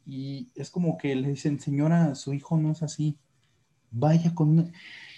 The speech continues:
le está diciendo que vaya con un psicólogo, le está diciendo loco a mi,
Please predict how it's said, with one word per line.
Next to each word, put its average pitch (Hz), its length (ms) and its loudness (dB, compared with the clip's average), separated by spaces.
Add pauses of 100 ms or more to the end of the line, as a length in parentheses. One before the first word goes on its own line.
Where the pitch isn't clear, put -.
(420)
le 147 240 2
está 180 300 2
diciendo 247 400 2
que 220 100 -6
vaya 220 220 0
con 208 160 2
un 208 140 6
psicólogo, 190 720 2
le 175 140 8
está 190 260 2
diciendo 226 640 6
loco 214 480 4
a 214 60 4
mi, 190 140 4